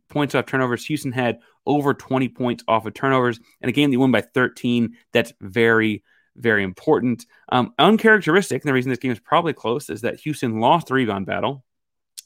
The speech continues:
Um, and that probably has something to do with Houston, with Hu-, the game getting closer than it felt. Uh, I would imagine we look at, like, four-minute splits of this game. I don't have it quite broken down other than by my own handwork here, but it looks like to me that, uh, the stretches where Houston's lead extended,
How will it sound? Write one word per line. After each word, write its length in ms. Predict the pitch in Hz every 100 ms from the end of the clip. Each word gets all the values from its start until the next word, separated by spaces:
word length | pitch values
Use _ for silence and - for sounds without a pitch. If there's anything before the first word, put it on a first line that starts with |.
| _ -
Um, 300 | 127 117 113 - -
and 100 | 135
that 160 | 143 -
probably 280 | 143 151 143
has 100 | 131
something 160 | 131
to 20 |
do 40 | 127
with 140 | - -
Houston, 260 | 135 -
with 220 | - 117 -
Hu-, 140 | 135 -
the 80 | 117
game 320 | 120 123 110
getting 240 | 113 107
closer 560 | 98 - 123 - 113 101 _ _ -
than 120 | 120
it 120 | -
felt. 400 | - 127 135 - - _ -
Uh, 140 | 123 117
I 80 | 127
would 140 | 131
imagine 300 | 143 156 147
we 40 |
look 120 | 143 131
at, 60 |
like, 160 | 107 -
four-minute 600 | - 139 147 139 127 -
splits 560 | - - 113 160 214
of 140 | - 156
this 180 | 170 -
game. 320 | 156 180 175
I 60 |
don't 160 | 120 113
have 80 | 113
it 20 |
quite 300 | - 131 120
broken 240 | 127 123
down 280 | 120 117 113 - _ _
other 140 | 127 113
than 160 | 107
by 100 | 107
my 160 | 107 104
own 140 | 104
handwork 600 | 95 117 107 101 101 - - _ _ _
here, 280 | 139 127 107
but 200 | 120 117
it 80 |
looks 200 | 120 139
like 180 | - 127
to 100 | -
me 220 | 127 123
that, 280 | 110 110 101
uh, 280 | 101 90 69 - _
the 100 | 110
stretches 460 | - - 156 151 120
where 120 | 120
Houston's 420 | - 147 - 113
lead 140 | 127 107
extended, 640 | - - 233 170 117 117